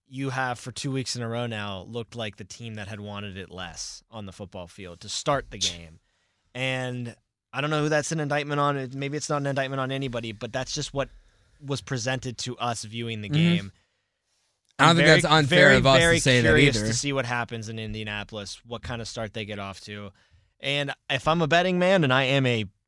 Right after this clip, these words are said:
Speaker 1: big-time betting
Speaker 2: You
Speaker 1: man,
Speaker 2: are.
Speaker 1: I would put a lot of eggs in the basket that they're gonna come out and, and play like this is,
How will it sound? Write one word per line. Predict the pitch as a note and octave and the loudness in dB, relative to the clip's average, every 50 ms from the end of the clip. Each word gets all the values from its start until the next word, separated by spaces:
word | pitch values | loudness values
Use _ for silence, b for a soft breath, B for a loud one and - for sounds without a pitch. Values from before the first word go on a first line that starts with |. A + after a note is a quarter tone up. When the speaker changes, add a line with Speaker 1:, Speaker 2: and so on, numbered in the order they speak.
| _ | _
Speaker 1:
big-time | - C3 C3+ C3 G#2 - - - G#2 F#2+ F#2 F2+ | -2 0 0 0 -2 -4 -10 -10 -8 -8 -8 -8
betting | F2+ F#2+ F#2 F2 F2 A#2+ | -6 -8 -6 -2 2 4
Speaker 2:
You | C#3+ D3+ | 4 4
Speaker 1:
man, | B2+ A2+ | 4 4
Speaker 2:
are. | G2+ F#2 F#2 F#2 F#2 G2+ - | 2 -2 -4 -6 -8 -10 -6
Speaker 1:
I | A#2 C#3 D3 | 0 2 2
would | D#3 D#3+ D#3 C3+ | 2 2 0 -2
put | - - - D#3 D3 C3 - _ | -4 -2 0 2 2 2 0 _
a | C3 B2+ | -6 -4
lot | B2 B2+ B2+ B2+ B2 | -2 -2 -2 -2 -2
of | A2+ | -2
eggs | A2 A#2+ A#2+ A#2+ A2 G#2 G#2+ | -4 -4 -4 -4 -6 -6 -8
in | A#2 A2+ | -8 -8
the | G#2 | -6
basket | G2+ G#2+ G#2 G#2 - - - G2 - | -6 -4 -4 -4 -6 -6 -8 -10 -10
that | G#2+ G#2 G2 - - A#2 | -10 -10 -10 -10 -12 -8
they're | C3 D#3 F3+ | -8 -6 -6
gonna | G3 G#3 G#3+ G3 | -4 -6 -6 -6
come | - - F3 E3 | -4 -4 -2 0
out | D#3 E3 D#3+ C#3 A#2+ | 0 2 0 0 -2
and, | C#3 C3 C3 | -4 -6 -6
and | B2 B2 B2+ A#2 | -6 -8 -8 -10
play | - - C3 D3 D3 | -8 -6 -4 -4 -2
like | C3+ B2 A#2 G2 G2 | -2 -4 -6 -6 -10
this | A2+ A2+ - - | -12 -12 -10 -10
is, | C3 A#2 G#2+ G#2+ - - | -8 -10 -10 -12 -14 -16